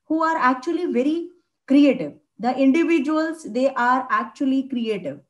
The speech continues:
So what is required? It is the job of the teachers or the mentors there to bring those creative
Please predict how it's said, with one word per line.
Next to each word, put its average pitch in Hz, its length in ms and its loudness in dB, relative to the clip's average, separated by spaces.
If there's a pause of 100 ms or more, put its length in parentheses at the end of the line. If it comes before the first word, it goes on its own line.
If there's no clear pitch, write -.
(220)
So 277 100 -4
what 302 220 -2
is 285 180 -4
required? 175 580 -8
It 196 100 -12
is 226 140 -6
the - 140 -4
job 226 400 -4
of 247 100 -6
the 262 120 -6
teachers 185 680 -8
or 202 340 -4
the 202 200 -6
mentors 233 500 0
there 170 320 -6 (480)
to 330 260 -2
bring 330 360 -2
those 311 300 -4
creative 254 720 -2